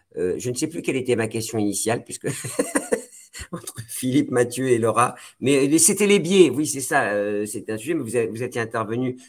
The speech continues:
sur la notion de responsabilité déjà, si je puis dire. Et ça fait partie, j'imagine, de, de cette I A responsable que vous appelez de vos voeux. Euh, si je ne déflore pas votre, euh, enfin, je ne,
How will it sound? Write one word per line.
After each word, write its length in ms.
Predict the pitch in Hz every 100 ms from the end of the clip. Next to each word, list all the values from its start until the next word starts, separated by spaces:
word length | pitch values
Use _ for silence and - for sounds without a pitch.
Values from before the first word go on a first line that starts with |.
| -
sur 160 | -
la 80 | 113
notion 200 | 110 -
de 60 | 107
responsabilité 840 | 117 - 113 120 110 123 - 135
déjà, 380 | 101 113 117 110
si 120 | 104
je 120 | 95
puis 160 | - 98
dire. 280 | 110 123 - - _
Et 260 | - 104 101
ça 160 | 95 110
fait 160 | -
partie, 320 | 107 - 120
j'imagine, 480 | 110 113 104 107 117
de, 140 | 104 95 101
de 80 |
cette 320 | 101 113 107 101 -
I 140 | 117
A 60 | 117
responsable 680 | 110 110 - 104 127 120 - _ _
que 80 | -
vous 220 | 110 110
appelez 240 | 117 113 110
de 60 |
vos 180 | 95 107
voeux. 320 | 101 127 202 - _ _ -
Euh, 220 | 101 98
si 220 | - 104
je 120 | 107
ne 80 | 110
déflore 320 | 110 110 107
pas 100 | 120
votre, 320 | 110 113 - 110
euh, 400 | 101 98 95 80
enfin, 140 | 110
je 100 | 107
ne, 120 | 101